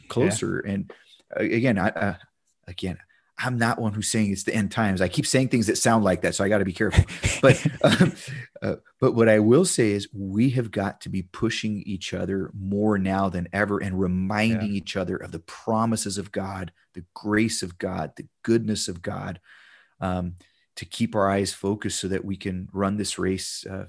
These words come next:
Speaker 1: faithfully to the end. Uh, it's a hard time.
Speaker 2: Yeah, that, that, that's a good word, and I think a good encouragement, um, and, and a good conversation.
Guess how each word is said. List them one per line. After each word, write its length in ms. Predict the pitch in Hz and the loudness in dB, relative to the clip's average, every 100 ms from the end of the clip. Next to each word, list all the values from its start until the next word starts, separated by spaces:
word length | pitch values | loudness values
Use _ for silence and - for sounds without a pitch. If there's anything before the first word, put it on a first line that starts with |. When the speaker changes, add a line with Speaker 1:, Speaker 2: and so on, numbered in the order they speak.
| _ | _
Speaker 1:
faithfully 580 | - 95 98 95 98 92 | -8 -4 -4 -4 -6 -6
to 160 | 90 90 | -6 -6
the 160 | 92 | -2
end. 320 | 90 107 90 - _ _ _ _ _ | -2 -2 -4 -12 _ _ _ _ _
Uh, 160 | 92 - | -14 -12
it's 180 | 107 104 | -8 -8
a 40 | |
hard 340 | - 95 127 | -4 -2 -2
time. 380 | - 90 127 92 - _ _ _ _ _ _ - | -4 -4 -4 -6 -12 _ _ _ _ _ _ -6
Speaker 2:
Yeah, 240 | 107 104 101 - | -2 -2 -2 0
that, 260 | 120 - | 0 2
that, 280 | 127 123 127 | 2 2 2
that's 280 | 131 127 - | 0 0 0
a 40 | |
good 200 | 110 110 | -2 -2
word, 300 | 107 101 113 104 - - | 0 0 0 -2 -12 -12
and 120 | 107 | -8
I 120 | 101 | -8
think 200 | 98 117 | -6 -6
a 80 | 110 | -4
good 220 | 104 113 | -4 -4
encouragement, 1040 | 107 110 - 120 117 110 120 104 107 - - - - _ - | -2 -6 -6 -4 -2 -4 -4 -6 -6 -10 -16 -20 -20 _ -6
um, 440 | 113 101 98 98 98 95 - | -2 -2 -4 -4 -6 -8 -8
and, 140 | 117 107 | -4 -2
and 240 | 110 131 | 2 2
a 40 | 127 | 4
good 120 | 147 127 | 2 2
conversation. 920 | 143 120 120 - 120 117 - 104 | 2 2 0 2 2 2 0 -4